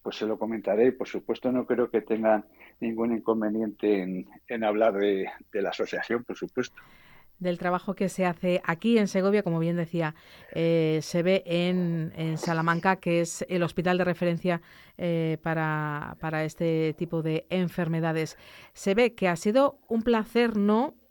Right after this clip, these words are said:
Speaker 2: Eh, lo siguiente, súbele unos, unos cuantos niveles, te deseo lo mejor, eh, y que estaremos en contacto y que un día, pues, eh, que esté Alberto, pues charlamos los tres de la
Speaker 1: Pues
Speaker 2: exposición,
Speaker 1: sí.
Speaker 2: cuando quede un poquito
Speaker 1: Pues,
Speaker 2: menos
Speaker 1: pues
Speaker 2: de, de tiempo para recordárselo a la gente.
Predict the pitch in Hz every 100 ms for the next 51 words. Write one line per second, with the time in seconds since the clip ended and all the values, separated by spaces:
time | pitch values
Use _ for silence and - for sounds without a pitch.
0 | - 180 180 185 190 - 196 190 170 151
1 | 220 240 254 240 226 214 202 - - -
2 | 202 208 196 202 196 196 185 185 190 190
3 | 233 240 190 175 165 190 190 175 165 -
4 | 196 247 - - - - - 185 180 170
5 | 180 175 165 165 175 240 254 233 180 -
6 | 285 220 170 175 165 160 170 170 180 202
7 | 226 277 294 202 180 - 175 175 160 175
8 | 180 190 185 226 277 - - - 160 156
9 | 156 254 247 135 180 262 294 180 160 151
10 | - - - - _ - 180 180 175 175
11 | 185 131 131 254 269 254 - - - -
12 | 180 180 208 214 226 226 240 247 233 233
13 | - 226 220 214 208 208 247 330 226 175
14 | 160 165 170 175 180 202 190 185 277 302
15 | 180 139